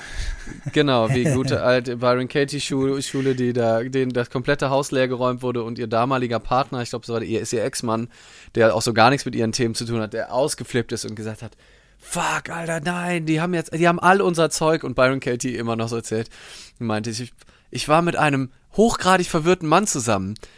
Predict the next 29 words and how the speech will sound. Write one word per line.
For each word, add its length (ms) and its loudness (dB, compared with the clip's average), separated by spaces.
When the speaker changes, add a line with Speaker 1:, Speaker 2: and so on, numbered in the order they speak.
Speaker 1:
Es 200 0
war 100 6
doch 140 4
so 200 2
offensichtlich 640 2
nicht 220 2
unser 320 2
Zeug, 320 4
denn 140 4
es 100 -2
gehörte 340 4
jetzt 260 4
ja 100 4
denen. 320 2
Wie 80 2
konnte 300 2
er 100 4
glauben, 340 6
dass 220 4
sie 100 2
unser 240 6
Zeug 300 4
haben? 220 8
Es 100 -2
war 80 6
doch 140 8
ihr 220 6
Zeug.“ 380 6
<laughs> 100 -2